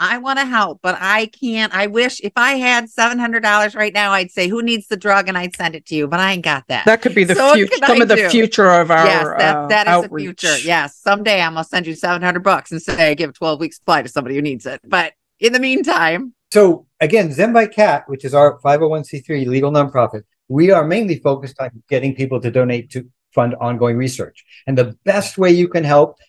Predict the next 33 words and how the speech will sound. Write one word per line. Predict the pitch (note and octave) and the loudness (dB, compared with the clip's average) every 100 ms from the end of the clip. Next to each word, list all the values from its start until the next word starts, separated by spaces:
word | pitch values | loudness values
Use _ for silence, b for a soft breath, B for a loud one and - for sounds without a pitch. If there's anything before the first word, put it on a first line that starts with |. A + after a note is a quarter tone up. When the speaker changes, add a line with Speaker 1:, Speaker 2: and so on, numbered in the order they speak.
| _ | _
Speaker 3:
is | C3+ A#2+ | -8 -2
sign | C#3 C3+ | 0 0
up | C#3 | -2
for | - A#2 C3+ | -4 -8 -4
ten | C#3+ | 0
dollar | C#3 C#3 B2+ | 2 2 0
monthly | C3 B2+ A#2+ | -4 -4 -4
donations | A#2+ A#2 A#2 A#2 A2 | -2 -2 -4 -6 -8
at | - | -4
zen | A2+ A2 | -4 -2
by | G#2 - | -4 -2
cat | G2+ - | -4 -4
dot | G2+ | -6
org. | G2 D#2+ _ _ b | -6 -10 _ _ b
Speaker 2:
I | F3 | 0
know | A3 | 2
Speaker 3:
And | A3 | 2
Speaker 2:
we | B3+ | -2
do. | F#3 E3+ A3+ - _ - | -4 -4 -6 -12 _ -4
Speaker 3:
and | B2+ | -2
a | A#2+ A2+ - | -2 -4 0
short | G3+ | 2
little | F#3+ F#3 F3+ | 4 2 0
commercial, | E3+ E3 E3 C3 - _ | 0 2 0 -4 -10 _
people | D#3 D#3 | -8 -4
say, | C#3 C3+ C3 | -4 -2 2
"Why | E3+ | 0
should | F3 F3 | 0 0
I | D3+ D#3 | 2 2
donate | D3+ C#3 | 0 -8
to | C3 | -8
Zen | C#3 | -4
by | C#3 | -2